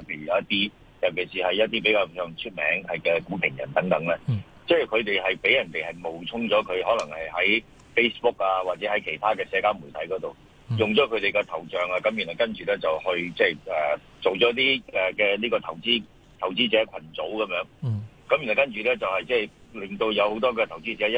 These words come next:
Speaker 1: 為咁樣而受騙。咁後尾佢哋發覺到原來都唔係嗰個，即係所謂個股評人本人咁樣。咁結果係報警，但係即係暫時嚟講都未有聽到話，哎，報咗警之後可以攞返啲錢返嚟咁。
Speaker 2: 嗯。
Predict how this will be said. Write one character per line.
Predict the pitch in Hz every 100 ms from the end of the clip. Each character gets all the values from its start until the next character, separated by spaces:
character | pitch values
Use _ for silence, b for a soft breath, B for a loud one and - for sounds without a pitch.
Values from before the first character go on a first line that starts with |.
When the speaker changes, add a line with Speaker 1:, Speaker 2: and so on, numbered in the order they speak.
| 104
Speaker 1:
為 | 82
咁 | 87
樣 | 101
而 | 80 78
受 | 78
騙。 | 82 80
咁 | 117 143
後 | 139
尾 | 147
佢 | 127 110
哋 | 101
發 | 92 101
覺 | 101
到 | 101
原 | 85 76
來 | 73 - - - -
都 | 147
唔 | 147 101
係 | 80 85 90 -
嗰 | - 117
個， | 110 98 95 -
即 | 113
係 | 101 -
所 | 107 107
謂 |
個 | 101
股 | - 104
評 | 98
人 | 73 71
本 | 76 101
人 | 73
咁 | - 82
樣。 |
咁 | 87 117
結 | 110
果 | 92
係 | 104
報 | - 90
警， | 85 104
但 | 95
係 | 82 85 - - -
即 | -
係 | 131 - - -
暫 | 113 101 107 104
時 |
嚟 | 92
講 | 90 113 147 - - -
都 | 160 160
未 | 196 196
有 | 98 107
聽 | 127 131
到 | 113
話， | 110 98
哎， | 98 -
報 | 117
咗 | 113
警 | 107 107
之 | 113
後 | 92
可 | 113
以 |
攞 | 92
返 | 104 104
啲 | 101
錢 | -
返 | 80 95
嚟 | -
咁。 | - - - - - - -
Speaker 2:
嗯。 | 185 196 196 165 147 123 107 98